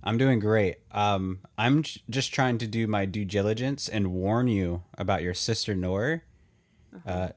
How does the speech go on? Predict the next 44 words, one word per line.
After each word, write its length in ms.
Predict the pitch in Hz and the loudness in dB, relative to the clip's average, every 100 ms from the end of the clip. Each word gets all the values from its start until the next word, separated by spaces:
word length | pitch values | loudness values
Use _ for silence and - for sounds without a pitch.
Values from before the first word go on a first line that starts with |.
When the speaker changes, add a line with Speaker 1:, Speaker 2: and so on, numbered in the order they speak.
| 98 | -6
Speaker 1:
did 120 | 101 | -4
you 140 | 127 | 0
know 120 | 151 | 2
that 140 | 147 123 | 2 0
she 120 | 139 | 0
was 140 | 139 | 0
a 60 | 127 | 0
Death 280 | 113 127 - | 0 0 0
Eater? 380 | 147 160 175 - _ | -2 -2 -4 -6 _
Or 120 | 110 104 | -2 0
she 140 | 127 | 0
currently 300 | - 160 123 | 2 2 2
still 240 | - 120 | 2 0
is? 280 | 101 87 - - - _ - - - | 0 -2 -6 -20 -20 _ -20 -12 -8
Speaker 2:
Um, 380 | 285 294 294 - - - | -6 -6 -8 -12 -18 -14
okay, 180 | - 294 | -12 -10
so 160 | 285 - | -12 -14
I 100 | 381 - - | -16 -16 -6
did 240 | 202 175 | -6 -6
know 200 | 170 127 | -12 -14
that, 340 | 113 - 196 - | -14 -14 -14 -14
and 120 | - 98 | -10 -6
Speaker 1:
Oh 40 | |
Speaker 2:
I've 100 | 95 | -6
been 120 | 185 | -8
Speaker 1:
my 40 | 180 | -10
Speaker 2:
low-key 320 | 185 - 233 | -12 -12 -16
trying 300 | - 208 196 | -12 -12 -10
to 60 | 196 | -12
Speaker 1:
God. 80 | 175 | -12
Speaker 2:
gather, 440 | 170 160 165 160 | -12 -10 -10 -10
like, 140 | 165 - | -10 -14
an 60 | 170 | -16
assembly 440 | - 160 156 156 | -14 -14 -12 -12
of 120 | 160 | -14
people 480 | - 156 - 180 233 | -14 -14 -12 -10 -12
to 160 | - 175 | -14 -18
try 240 | - 170 | -14 -14
and 500 | 165 160 156 156 156 - - - - - - | -14 -14 -14 -14 -16 -20 -20 -20 -20 -20 -6
alert 280 | 214 208 208 | -2 -2 -4
the 80 | 247 | -10
authorities 520 | 240 180 160 170 175 | -6 -4 -4 -6 -10
of 80 | 175 | -12
somewhat 600 | - 170 165 156 202 | -10 -10 -10 -12 -12